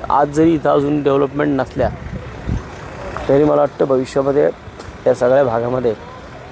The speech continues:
एक चांगल्या प्रकारचे डेव्हलपमेंट्स होऊ शकतात आणि हाच धर्मवीर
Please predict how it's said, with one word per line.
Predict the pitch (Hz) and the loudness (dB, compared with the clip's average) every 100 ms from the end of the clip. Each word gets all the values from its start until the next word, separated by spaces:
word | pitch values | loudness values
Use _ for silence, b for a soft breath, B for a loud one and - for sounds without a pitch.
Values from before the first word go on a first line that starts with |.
| - | -8
एक | - | -4
चांगल्या | - 120 135 127 | 0 2 4 4
प्रकारचे | 135 135 131 147 | 2 2 0 0
डेव्हलपमेंट्स | 135 131 127 127 139 139 - - - | 2 2 2 0 -2 -2 -4 -10 -4
होऊ | 139 147 | -4 -2
शकतात | 127 - - 143 - - - - - - | -6 -4 -2 -2 -6 -16 -16 -14 -12 -4
आणि | 113 | 0
हाच | 120 139 165 | 0 2 0
धर्मवीर | 143 127 135 | 0 0 0